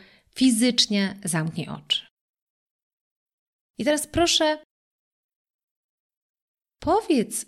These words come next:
sobie, pomyśl, policz, ile przedmiotów w tym miejscu, w którym się znajdujesz, jest koloru zielonego. Nie otwieraj oczu,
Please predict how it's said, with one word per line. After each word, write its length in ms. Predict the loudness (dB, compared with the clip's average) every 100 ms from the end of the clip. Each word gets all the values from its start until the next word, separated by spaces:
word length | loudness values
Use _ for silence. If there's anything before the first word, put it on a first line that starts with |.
| -10
sobie, 680 | -6 -4 -4 -4 -8 -10 -12
pomyśl, 800 | -2 0 2 0 -4 -4 -2 -4
policz, 920 | -10 -4 -2 0 0 -4 -8 -8 -8 -8 -12 _ 0
ile 340 | 6 6 6 2
przedmiotów 1160 | -2 0 0 0 0 0 -2 -8 -10 -10 -12 -16 _
w 120 | -14
tym 320 | 0 4 6
miejscu, 720 | 6 6 6 6 4 2 -2 -6
w 100 | -6
którym 240 | -2 0
się 140 | 0 -2
znajdujesz, 640 | -2 -4 -4 -4 -4 -4
jest 260 | 0 0 0
koloru 340 | -4 -4 -4
zielonego. 600 | -4 -6 -6 -10 -12 -18 _ _ _ _ _ _ _
Nie 160 | 0 2
otwieraj 380 | 0 0 0 -2
oczu, 540 | -8 -10 -10 -10 -12